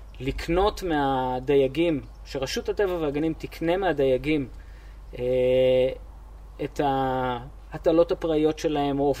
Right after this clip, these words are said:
עודפי דגים שלהם, כל מיני דגים שהם לא הולכים למכור, תשים אותם במאגרים, במקומות, אה, שונים, ובעצם תמשוך לשם את הסכנאים, והסכנאים יאכלו שם, יקבלו את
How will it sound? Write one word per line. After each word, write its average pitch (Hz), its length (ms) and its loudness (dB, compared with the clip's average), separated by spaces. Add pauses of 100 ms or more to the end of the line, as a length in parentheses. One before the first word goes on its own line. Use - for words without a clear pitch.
(120)
עודפי 175 400 2
דגים 165 340 4
שלהם, 156 260 2
כל 208 140 -2
מיני 220 140 0
דגים 175 500 2
שהם 156 260 -2
לא 160 100 12
הולכים 170 360 10
למכור, 175 480 0 (640)
תשים - 320 0
אותם 196 300 2
במאגרים, 147 720 4 (120)
במקומות, 147 560 -4
אה, 143 640 0
שונים, 220 500 -2 (500)
ובעצם 160 380 4
תמשוך 165 540 0
לשם 170 440 0
את 143 100 -6
הסכנאים, 143 600 -4 (420)
והסכנאים 170 440 -2
יאכלו 156 300 -2
שם, 214 300 -2
יקבלו 165 720 8
את - 140 0